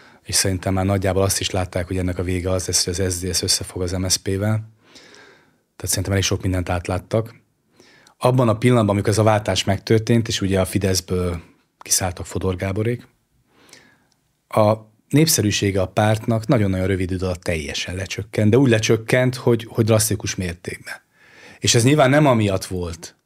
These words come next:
mert a, nem csak amiatt volt, mert hogy a korábbi szavazók elfordultak tőle, vagy azok, akik rágondoltak, hanem olyan szintű mocskot kaptak ugye a nyakukba és lejáratást,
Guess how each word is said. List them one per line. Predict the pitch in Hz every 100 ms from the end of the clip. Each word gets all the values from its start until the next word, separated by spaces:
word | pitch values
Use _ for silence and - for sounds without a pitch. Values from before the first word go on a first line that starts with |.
| _ _
mert | 104 98 92 -
a, | 95 92 - _ _ _
nem | - 120
csak | 113 107
amiatt | 101 92 -
volt, | 95 90
mert | 95 87
hogy | 92
a | 90
korábbi | 104 98 85
szavazók | - 104 98 92 -
elfordultak | 98 - 101 - - 107
tőle, | - 101 95
vagy | 95
azok, | 107 107
akik | 92 90 87
rágondoltak, | 101 92 95 101 104 - 107 - _ - - - -
hanem | 107 123
olyan | 127
szintű | 107 - 107 101
mocskot | 101 101 - 92
kaptak | - 98 - 87
ugye | 95 92
a | 90 87 _
nyakukba | - 104 104 92
és | 85
lejáratást, | - 98 90 90 85 90 123 - -